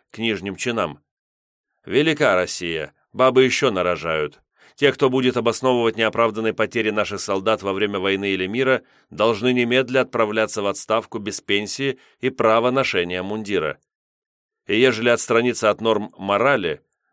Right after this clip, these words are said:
то даже простой расчёт показывает пагубность столь преступного отношения к жизни и здоровью наших воинов. Было бы очень полезно провести расчёты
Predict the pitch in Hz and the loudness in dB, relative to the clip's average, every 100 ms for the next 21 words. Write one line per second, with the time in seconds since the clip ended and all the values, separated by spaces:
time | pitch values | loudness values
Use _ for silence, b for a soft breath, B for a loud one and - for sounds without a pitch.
0 | _ 107 131 123 - 131 123 127 113 104 | _ 0 0 0 2 0 2 2 2 2
1 | - 147 113 - _ _ _ 95 85 131 | 0 2 0 -4 _ _ _ -4 2 2
2 | 123 139 135 - 110 113 131 135 131 - | 4 4 4 2 2 2 0 0 -2 -6
3 | - 123 - 110 - 127 113 101 95 101 | 0 0 0 -4 -6 -6 -2 0 0 -2
4 | 95 101 95 87 85 127 123 139 b b | -4 -2 -2 -4 -2 -2 0 -2 b b
5 | - 147 107 123 113 120 135 123 95 98 | -2 -2 4 6 6 4 0 0 0 -2
6 | 110 117 135 87 80 - - _ _ _ | -4 0 2 2 -2 -10 -18 _ _ _
7 | _ _ _ _ _ 85 117 120 123 120 | _ _ _ _ _ 0 2 4 4 4
8 | 127 117 110 123 120 101 92 101 104 98 | 2 -2 0 2 2 0 -4 -2 -2 -2
9 | 104 104 98 - 127 - 76 | 2 2 0 0 0 0 -6